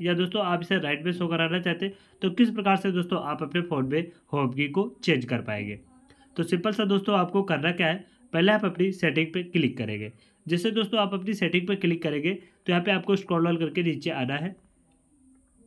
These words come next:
जैसे दोस्तों नीचे आएंगे तो यहाँ पे आपको ऑप्शन देखने को मिलेगा सिस्टम, तो आपको सिस्टम पे क्लिक करना है। जैसे दोस्तों सिस्टम पे क्लिक करेंगे तो यहाँ पे आपको फर्स्ट नंबर पे देखने को मिलेगा सिस्टम नेविगेशन,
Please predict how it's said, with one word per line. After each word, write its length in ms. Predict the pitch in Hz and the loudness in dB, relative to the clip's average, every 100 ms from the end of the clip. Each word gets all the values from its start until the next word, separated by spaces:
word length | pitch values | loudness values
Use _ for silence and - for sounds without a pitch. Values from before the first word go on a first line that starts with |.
| - - - - - - | -20 -20 -20 -20 -20 -6
जैसे 260 | 139 156 196 | -2 2 2
दोस्तों 240 | 196 214 | 2 2
नीचे 240 | 196 190 | 0 2
आएंगे 200 | 196 185 | 2 4
तो 100 | 196 | 2
यहाँ 120 | 185 175 | 2 2
पे 100 | 190 | -2
आपको 220 | 180 190 | 0 0
ऑप्शन 220 | 175 190 | 0 0
देखने 220 | 175 165 | 0 2
को 60 | 180 | 2
मिलेगा 260 | 151 139 185 | 2 0 -2
सिस्टम, 420 | - 170 - 151 170 - - - | 0 -2 0 -4 -6 -16 -18 -2
तो 60 | 160 | -2
आपको 200 | 143 202 | 0 0
सिस्टम 320 | 190 170 175 | 0 0 -2
पे 160 | 175 196 | 0 -2
क्लिक 320 | 196 180 139 | 0 -2 0
करना 220 | - 107 107 | -2 -6 -6
है। 100 | 104 - _ _ | -10 -18 _ _
जैसे 260 | - 175 233 | -2 0 0
दोस्तों 260 | 208 214 233 | 0 2 2
सिस्टम 300 | 208 190 202 | 2 0 0
पे 140 | 208 | 0
क्लिक 240 | 202 190 180 | 2 2 2
करेंगे 280 | 165 156 180 | 2 2 0
तो 200 | 190 165 | -2 -2
यहाँ 100 | 160 | 0
पे 100 | 175 | 0
आपको 220 | 170 190 180 | -2 -2 0
फर्स्ट 240 | 165 - | -2 0
नंबर 160 | 160 165 | -2 -2
पे 120 | 170 | 0
देखने 240 | 156 139 | 0 0
को 60 | 170 | 0
मिलेगा 340 | 156 135 165 196 | 0 0 -2 -6
सिस्टम 460 | - 165 - 180 165 | -4 -4 0 -2 0
नेविगेशन, 720 | 139 147 139 123 113 - 101 | 0 -2 -2 0 0 -2 -14